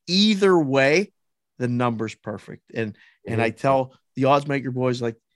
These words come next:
Speaker 1: you get to pat yourself on the back sometimes with these numbers. You sit seven and a half on this game. I have no idea what side to like.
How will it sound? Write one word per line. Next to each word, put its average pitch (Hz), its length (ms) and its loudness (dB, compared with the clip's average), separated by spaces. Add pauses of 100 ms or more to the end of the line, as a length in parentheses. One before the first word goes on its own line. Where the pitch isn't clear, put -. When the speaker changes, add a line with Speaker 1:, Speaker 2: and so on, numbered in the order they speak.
(100)
Speaker 1:
you 131 80 -10
get 147 160 -2
to 139 80 -2
pat 139 320 0
yourself 135 320 -4
on 127 80 -4
the 120 80 -4
back 127 280 0
sometimes 135 600 -4
with 123 120 -10
these 127 200 -10
numbers. 135 340 -6 (600)
You 196 140 -4
sit 220 220 -4
seven 170 400 0
and 156 120 0
a 143 60 0
half 151 240 2
on 143 100 -2
this 143 160 -4
game. 151 340 -2 (1160)
I 139 120 2
have 113 280 0
no 120 200 -4
idea 123 360 -2
what 101 160 -10
side 101 280 -8
to 98 60 -12
like. 98 280 -10